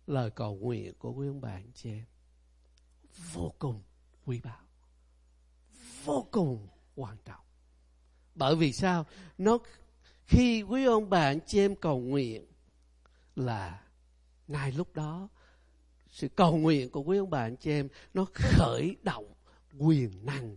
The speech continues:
của Đức Chúa Trời. Lời cầu nguyện của quý ông bà anh chị em khởi động quyền năng của Đức Chúa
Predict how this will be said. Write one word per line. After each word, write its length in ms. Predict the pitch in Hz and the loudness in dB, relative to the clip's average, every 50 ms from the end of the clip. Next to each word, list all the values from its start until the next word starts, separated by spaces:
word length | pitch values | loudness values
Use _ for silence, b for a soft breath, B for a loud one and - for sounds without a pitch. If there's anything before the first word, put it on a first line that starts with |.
| - _ | -14 _
của 100 | - - | -16 -16
Đức 100 | - - - | -16 -18 -18
Chúa 100 | - 123 - | -18 -16 -16
Trời. 240 | 120 107 - - _ _ _ _ _ _ _ _ _ _ _ _ _ _ _ _ _ _ _ _ _ _ _ _ _ _ _ _ | -16 -16 -18 -20 _ _ _ _ _ _ _ _ _ _ _ _ _ _ _ _ _ _ _ _ _ _ _ _ _ _ _ _
Lời 180 | 190 175 160 147 | 6 6 6 6
cầu 320 | - - 185 160 156 147 | 6 8 10 10 10 8
nguyện 560 | 156 175 190 202 196 196 180 175 175 - - | 8 10 12 12 12 12 12 10 10 4 -2
của 140 | - 180 185 | -2 -2 -2
quý 180 | 196 233 254 247 | 0 2 2 2
ông 160 | 240 220 190 | 2 2 2
bà 80 | 175 | 2
anh 200 | 151 135 139 165 | 4 4 2 -2
chị 160 | - - 208 190 | -4 -2 0 0
em 240 | 190 190 185 170 - B B B B B | 2 2 0 0 -2 B B B B B
khởi 540 | - - - - - - 175 156 170 214 233 | 2 4 6 8 10 10 10 10 6 2 2
động 400 | 220 220 151 135 131 - - - b b b b _ 156 | 2 2 2 2 -2 -6 -12 -20 b b b b _ -4
quyền 500 | 165 185 220 202 175 160 139 127 127 147 | 2 6 6 8 8 6 4 2 -2 -4
năng 340 | 208 202 196 208 196 180 170 | -4 -4 -4 -4 -6 -8 -10
của 200 | - - 196 175 | -12 -14 -14 -12
Đức 100 | 214 226 - | -12 -12 -12
Chúa 120 | - 226 | -12 -14